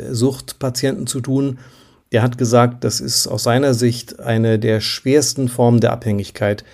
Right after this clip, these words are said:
die am schwersten zu behandeln sind. Und tatsächlich ist es so, auch aus meiner Erfahrung, man kann jetzt einen Patienten oder eine Patientin, die, ähm, regelmäßig in größerer Menge Benzodiazepine einnimmt,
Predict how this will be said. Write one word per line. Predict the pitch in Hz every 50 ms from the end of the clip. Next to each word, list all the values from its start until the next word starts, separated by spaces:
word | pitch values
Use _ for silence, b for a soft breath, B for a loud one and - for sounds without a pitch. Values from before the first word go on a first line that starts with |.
| B B B -
die | 123 117
am | 110
schwersten | 110 - - 117 113 113 - - 120
zu | 107 - 110
behandeln | 110 107 98 101 101 101 101 98 95
sind. | 95 104 104 117 123 - - b b b b b b b _ _ _ _ _ _ _ _ _ _ _ _ -
Und | 120 120
tatsächlich | 101 101 - - 135 135 135 123
ist | 131 113 104
es | 107 -
so, | 123 127 127
auch | 131 113 104
aus | 110 107 -
meiner | 113 113 117 120 123
Erfahrung, | 120 - - 117 110 107 104 110 110 107 107 B B B B B B B B B
man | - 113 113 120 120
kann | 120 113 120 117 120 120 117
jetzt | 113 113 110 110 - - - -
einen | 98 107 107 123 135 127 113 110 110 110 107 107 107 107 117 123 117 123
Patienten | - 120 120 - 131 131 127 127 - 120 117
oder | 113 107 104
eine | 110 110 107 110
Patientin, | - 110 104 - - 123 117 117 120 - 123 117 113 117 113 113 B B B B B B _ _ - -
die, | - 117 113 113 110 110 110 110 110 113 - - - - -
ähm, | 123 110 107 104 104 110 117
regelmäßig | 110 120 123 127 123 120 120 120 113 - 120 110 - - -
in | 113 110 107 107 107 110
größerer | 107 120 120 120 120 131 117 104 107
Menge | 107 110 113 120 127 131 127 123 123 120
Benzodiazepine | 120 - - - 123 117 113 - 127 113 110 117 117 113 113 - 123 117 120 123 123 120 117 113 117
einnimmt, | 117 113 107 107 107 107 104 104 104 B